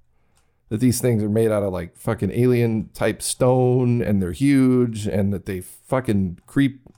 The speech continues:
apes out and stuff like that. If I'm gonna pay forty-five grand for a goddamned monolith.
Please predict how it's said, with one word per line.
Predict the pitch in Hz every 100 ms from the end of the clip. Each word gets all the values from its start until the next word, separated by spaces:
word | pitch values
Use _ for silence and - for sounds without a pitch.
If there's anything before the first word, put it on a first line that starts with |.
| - -
apes | 117 131 -
out | 127 127
and | -
stuff | 101 135 123
like | 120 123
that. | 120 120 - _ - _ _ _
If | -
I'm | 123
gonna | 147 120
pay | -
forty-five | 95 104 98 92 95 87
grand | 95 92 92
for | - 87
a |
goddamned | 87 107 107 90 - 101 101 87
monolith. | 95 104 117 135 139 -